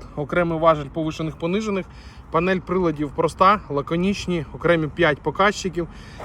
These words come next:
багатофункціональний вимикач, заводиться з ключа, глушиться, звісно, з ось цієї глушилки. Сидіння комфортне, з регулюванням жорсткості. Стан трактора я вже показував, задні колеса дев'ять з половиною на двадцять чотири,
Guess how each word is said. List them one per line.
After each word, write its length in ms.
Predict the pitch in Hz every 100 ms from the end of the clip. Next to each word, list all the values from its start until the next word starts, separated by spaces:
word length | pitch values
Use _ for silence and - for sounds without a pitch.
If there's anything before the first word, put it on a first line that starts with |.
| -
багатофункціональний 920 | 151 175 170 151 175 - 170 165 156
вимикач, 600 | 147 160 160 208 214 - - -
заводиться 540 | 120 165 180 175 170 165
з 60 |
ключа, 460 | - 185 175 220 226 - - - - -
глушиться, 680 | 147 208 165 175 165 151 120
звісно, 440 | 139 147 196 160 165
з 80 | 156
ось 200 | 180 170
цієї 280 | 196 190 160
глушилки. 680 | 135 185 - 240 - 185 - - - - -
Сидіння 640 | - 214 226 226 196 165
комфортне, 720 | - 196 175 247 240 214 202 170
з 100 | 139
регулюванням 680 | 170 160 185 190 185 180 165
жорсткості. 680 | 220 220 180 170 - 147 - -
Стан 480 | - - 226 196 165 - - -
трактора 400 | 196 185 - 165
я 80 | 170
вже 180 | 160
показував, 720 | 175 175 226 226 196 185 175 147
задні 380 | - 185 196 180
колеса 400 | 165 180 175 156
дев'ять 340 | 139 180 185
з 40 | 165
половиною 460 | 180 180 180 165
на 160 | 160 185
двадцять 300 | 151 165 -
чотири, 420 | 175 180 233 220